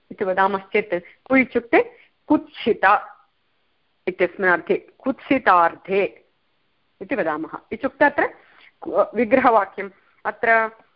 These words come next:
उम्, त्रीणि उदाहरणानि दत्तानि। कुत्सितपुरुषः, कुत्सि-, उम्, कुत्सितपुरुषः इति विग्रहवाक्यम् अस्ति चेत् तत्र समस्तपदं किं भवति? कुपुरुषः। कुपुरुषः इत्युक्ते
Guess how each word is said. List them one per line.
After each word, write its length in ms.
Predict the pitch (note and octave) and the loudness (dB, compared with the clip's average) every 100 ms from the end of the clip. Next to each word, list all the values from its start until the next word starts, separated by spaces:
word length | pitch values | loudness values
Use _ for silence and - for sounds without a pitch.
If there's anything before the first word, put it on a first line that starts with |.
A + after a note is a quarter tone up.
| G#3 | -12
उम्, 440 | A3 G#3+ G#3 G#3 - _ _ - - | -8 -6 -6 -8 -12 _ _ -20 -6
त्रीणि 300 | B3 C#4 C#4+ | 0 2 2
उदाहरणानि 680 | A3+ G#3+ G#3+ G#3 G3+ F#3 G3+ | 2 0 0 -4 -10 -8 -8
दत्तानि। 480 | E3+ - - D3 - _ _ _ _ _ - | -10 -12 -12 -12 -12 _ _ _ _ _ -10
कुत्सितपुरुषः, 1120 | A#3+ - - D4+ D#4+ D#4+ F3 F#3 F3 D#3+ A3 G#4+ - _ _ _ _ _ _ _ _ - | -10 -6 -2 0 0 0 -4 -6 -6 0 0 0 -8 _ _ _ _ _ _ _ _ -8
कुत्सि-, 720 | A#3 - - D4 - G3 F#3+ | -8 -8 -2 0 0 -2 -2
उम्, 260 | F3 D#3+ - _ _ _ _ _ _ _ _ | -2 -6 -10 _ _ _ _ _ _ _ _
कुत्सितपुरुषः 840 | - C#4+ - D4 C#4+ C4 B3+ B3+ B3+ | -2 0 2 0 0 -2 0 0 0
इति 200 | B3 A#3 | -2 -6
विग्रहवाक्यम् 720 | G#3+ G#3 A#3 G#3+ A3 A#3 G#3+ | -6 -4 -2 0 -2 -4 -8
अस्ति 280 | F#3+ - G3+ | -10 -10 -10
चेत् 360 | - B3 - E3+ F3+ - _ - | 0 0 0 -6 -8 -16 _ -10
तत्र 220 | G3+ G3+ - | -8 -8 -6
समस्तपदं 600 | A3 B3 - - G#3 G#3 | -6 -4 -6 -6 -6 -4
किं 220 | A3 G#3+ | -6 -2
भवति? 460 | G3+ F#3+ F#3+ G3+ G#3 _ _ _ _ - | 0 0 -2 -8 -10 _ _ _ _ 4
कुपुरुषः। 920 | F4+ F4 G#3 F3+ - E3 D3+ F#3+ F3+ - _ _ _ _ _ _ _ _ _ _ _ _ _ _ _ | 4 4 -4 -4 -6 -8 -4 2 0 0 _ _ _ _ _ _ _ _ _ _ _ _ _ _ _
कुपुरुषः 640 | - D4+ B3+ B3 - - | 0 0 -2 -2 -4 -4
इत्युक्ते 440 | B3 A#3 C4 - | -8 -8 -6 -2